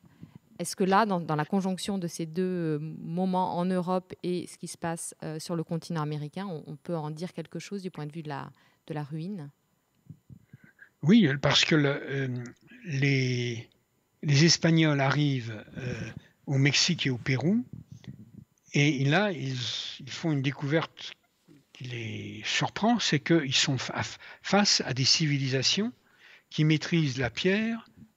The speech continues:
Speaker 2: aussi bien que les Occidentaux. Et donc, en dehors du fait qu'ils sont fascinés par les richesses et par l'or des civilisations précolombiennes, c'est la monumentalité des précolombiens qui les, euh,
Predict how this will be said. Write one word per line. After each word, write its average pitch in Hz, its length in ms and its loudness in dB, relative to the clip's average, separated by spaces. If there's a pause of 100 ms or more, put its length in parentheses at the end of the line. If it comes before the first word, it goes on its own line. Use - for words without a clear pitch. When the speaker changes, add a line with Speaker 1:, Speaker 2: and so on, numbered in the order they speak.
Speaker 2:
aussi 160 340 2
bien 175 400 0 (720)
que - 140 0
les 147 180 4
Occidentaux. 156 640 0 (1400)
Et 147 120 0
donc, 165 420 4
en 147 120 0
dehors 143 260 2
du 135 100 0
fait 151 220 0
qu'ils 120 100 -8
sont 123 160 -6
fascinés 127 560 0 (920)
par - 100 -6
les 110 100 -6
richesses 143 540 2
et - 20 -16
par - 200 -10
l'or 131 400 -4 (320)
des 127 80 -8
civilisations 139 640 0
précolombiennes, 135 760 0 (460)
c'est - 180 2
la 143 80 6
monumentalité 170 920 8
des 117 80 -4
précolombiens 143 840 0 (800)
qui - 140 -2
les, 156 400 6
euh, 123 400 -4